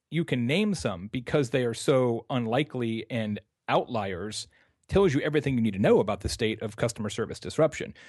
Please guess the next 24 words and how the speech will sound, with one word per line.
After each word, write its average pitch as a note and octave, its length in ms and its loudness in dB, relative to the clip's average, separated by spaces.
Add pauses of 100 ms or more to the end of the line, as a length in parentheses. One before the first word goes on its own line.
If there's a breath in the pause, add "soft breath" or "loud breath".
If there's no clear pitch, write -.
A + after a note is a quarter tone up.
(140 loud breath)
My D#3+ 240 2
hope C#3+ 420 2
is A2+ 140 -2
that A2 340 -4
eighteen D3+ 380 0
months A#2+ 220 2
from - 120 -6
now, - 220 -10 (880)
enough C#3+ 260 4
people D#3 260 2
have B2 160 2
read B2+ 160 2
this A2+ 140 -4
book A2 240 -6
and G#2+ 80 -6
enough A#2 120 -2
people B2 180 -2
have A#2 80 -2
accepted A#2+ 640 0 (300 loud breath)
the A#2 100 -2
advice C#3+ 400 0
in B2 60 -2
this G#2+ 160 -4
book - 360 -10